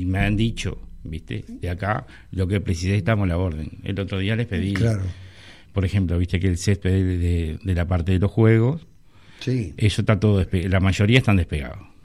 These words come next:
Speaker 1: ¿viste? Hay, hay una gran parte que está despegada. Bueno, el otro día agarré y le mandé, como me habían preguntado, digo, si conseguís, digo,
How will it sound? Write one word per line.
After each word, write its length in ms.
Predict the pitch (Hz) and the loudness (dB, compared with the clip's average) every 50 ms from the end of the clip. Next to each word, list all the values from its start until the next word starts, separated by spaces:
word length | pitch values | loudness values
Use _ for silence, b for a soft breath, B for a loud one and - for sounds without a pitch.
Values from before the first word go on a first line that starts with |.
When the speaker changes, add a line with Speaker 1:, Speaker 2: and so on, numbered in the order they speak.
| - - | -16 -8
Speaker 1:
¿viste? 380 | - 85 82 - 78 - 80 82 | -6 -6 -6 -6 -6 -6 -4 -2
Hay, 180 | 78 87 90 87 90 92 92 85 90 87 - - - - - - - - | 0 0 0 2 2 2 0 0 -4 -10 -16 -18 -18 -20 -20 -20 -20 -20
hay 220 | - - 82 87 95 | -6 -2 0 2 2
una 160 | 95 92 87 | 2 0 -2
gran 340 | 82 90 92 101 107 107 98 | -2 0 2 4 4 4 6
parte 280 | - 107 104 107 117 120 | 6 6 4 4 2 0
que 80 | 107 | 0
está 160 | 95 - 85 82 | 0 0 0 -2
despegada. 480 | 80 78 - 78 71 - - - - - - - | -4 -4 -4 -6 -6 -8 -10 -14 -20 -20 -12 -6
Bueno, 240 | 90 87 85 87 92 | -2 -2 0 0 0
el 80 | 98 | 0
otro 160 | 98 95 107 104 | 0 2 2 2
día 180 | 110 113 120 | 2 2 2
agarré 220 | 113 104 98 104 117 | 2 2 2 2 2
y 40 | |
le 80 | 123 120 | 2 2
mandé, 340 | 113 101 101 95 107 110 131 b b b b b b b b b b - | 2 0 0 0 0 -2 -4 b b b b b b b b b b -10
como 260 | - 90 87 85 85 87 | -4 -2 0 2 2 2
me 60 | 87 | 2
habían 260 | 87 90 92 92 90 | 2 2 2 2 0
preguntado, 760 | 92 95 95 90 90 90 98 101 98 101 101 107 127 - - - - - - - - | 0 0 0 0 0 0 2 2 2 2 2 0 0 -2 -4 -10 -16 -20 -20 -20 -10
digo, 320 | - 95 101 95 92 87 | -2 0 0 0 0 -2
si 140 | - - 92 | -4 -4 -4
conseguís, 500 | 87 95 85 - - 90 90 101 101 95 | -2 -4 -4 -2 -2 -2 0 0 0 2
digo, 400 | 95 90 90 82 78 78 - | 2 2 0 0 0 -4 -6